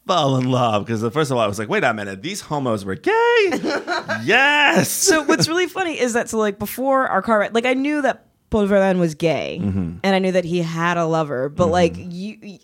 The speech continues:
Speaker 2: I feel like you just know so much m-, more about this
Speaker 1: Yeah.
Speaker 2: other poet.
Speaker 1: Well, this is also in the nineties, and it was before the internet, so I had to go to the library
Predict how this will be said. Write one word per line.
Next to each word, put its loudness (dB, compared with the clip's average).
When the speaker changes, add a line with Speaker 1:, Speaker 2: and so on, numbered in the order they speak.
Speaker 2:
I 6
feel 2
like 0
you 0
just -2
know 6
so 0
much -4
m-, 0
more 2
about 2
this -4
Speaker 1:
Yeah. 2
Speaker 2:
other 0
poet. 2
Speaker 1:
Well, -4
this 0
is -2
also 0
in 2
the 4
nineties, 0
and 2
it -2
was -4
before -4
the -2
internet, 2
so 0
I 2
had -4
to -6
go 2
to 2
the 2
library -2